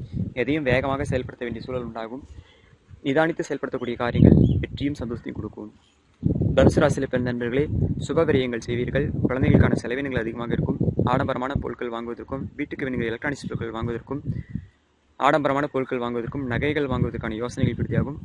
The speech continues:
அதற்கான முயற்சிகள் வெற்றி பெறுவீர்கள். மகர ராசியில் பிறந்த அன்பர்களே, தனலாபம் விருத்தி பெறக்கூடிய நாளாக இருக்கிறது.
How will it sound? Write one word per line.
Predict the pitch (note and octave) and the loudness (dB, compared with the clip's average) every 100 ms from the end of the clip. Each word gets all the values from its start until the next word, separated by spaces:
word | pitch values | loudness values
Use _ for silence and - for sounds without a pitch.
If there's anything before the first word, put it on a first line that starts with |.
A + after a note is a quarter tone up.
| - | -6
அதற்கான | A#2+ A#2+ A#2+ | -2 -2 -2
முயற்சிகள் | A#2 - B2+ G#2+ | -6 -8 -8 -8
வெற்றி | - | -10
பெறுவீர்கள். | A#2 A2 G#2 G2+ G2+ - _ - - - - - - - | -10 -10 -10 -12 -14 -18 _ -20 -20 -20 -20 -20 -20 -6
மகர | B2+ C#3+ E3+ | 0 4 6
ராசியில் | C#3+ - C3 | 4 2 -2
பிறந்த | B2+ B2+ | 0 -2
அன்பர்களே, | A#2+ A#2+ C3+ D3 - - | -2 -2 0 0 0 -2
தனலாபம் | B2+ C#3 C#3 C#3+ | 0 2 2 0
விருத்தி | C3+ B2 C3+ | -2 -2 0
பெறக்கூடிய | - - A#2 A2+ | 0 0 -2 -4
நாளாக | A#2+ | 0
இருக்கிறது. | B2+ - A#2+ | -2 -2 -4